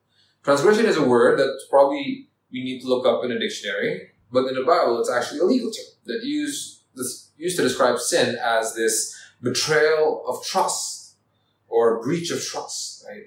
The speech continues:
Um, it has to do with the fact that in our sinfulness, we have violated the terms of our relationship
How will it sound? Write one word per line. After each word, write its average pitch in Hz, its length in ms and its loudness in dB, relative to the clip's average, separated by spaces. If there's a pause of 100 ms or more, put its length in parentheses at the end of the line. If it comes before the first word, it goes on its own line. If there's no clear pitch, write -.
(100)
Um, 120 300 -8
it 135 40 -6
has 143 180 0
to - 60 -8
do 139 100 -2
with 131 80 -2
the 123 80 -4
fact 156 320 2
that 127 100 -2
in 120 60 -6
our 123 120 -2
sinfulness, 123 800 -2 (240)
we 123 120 0
have - 200 2
violated - 880 4
the 120 80 -8
terms 147 340 0
of 117 80 2
our 113 160 4
relationship 120 840 0